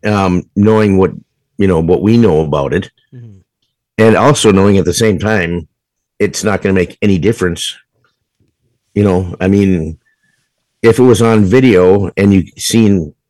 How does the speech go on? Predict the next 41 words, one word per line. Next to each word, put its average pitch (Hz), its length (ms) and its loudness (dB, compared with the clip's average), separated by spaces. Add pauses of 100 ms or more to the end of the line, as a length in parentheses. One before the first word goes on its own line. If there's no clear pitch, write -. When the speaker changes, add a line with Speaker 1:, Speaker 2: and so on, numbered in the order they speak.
(500)
Speaker 1:
the 101 200 -2
actual 95 720 -2 (100)
spirit 110 480 -2
of 92 80 -2
whatever 95 300 -2
saying 123 460 -2
it, 92 200 -4 (1000)
um, 98 260 0 (260)
th-, 127 180 -2
there's, 147 240 0
there 123 200 2
would 113 100 2
be 98 80 0
no 90 140 0
convincing 82 640 -2
a 71 200 -4 (500)
pseudo 71 340 -6
skeptic - 440 -8
about 67 200 -8
anything. 65 460 -10 (540)
Speaker 2:
Oh, 131 140 -4
I 107 140 -8
know. - 220 -20 (520)
Speaker 1:
But - 240 -2
Speaker 2:
Oh, 156 100 -4
Speaker 1:
I 113 60 2
would 110 180 2
not 113 300 0
be 123 160 2
afraid 101 440 0
to 87 420 -2 (560)
play 113 240 2
that 82 240 0
to 92 100 -4
him 85 100 -2
and 82 120 -6
say, 82 340 -4
"I 127 160 0
know 123 160 2
for 95 140 -6
myself." 98 680 -4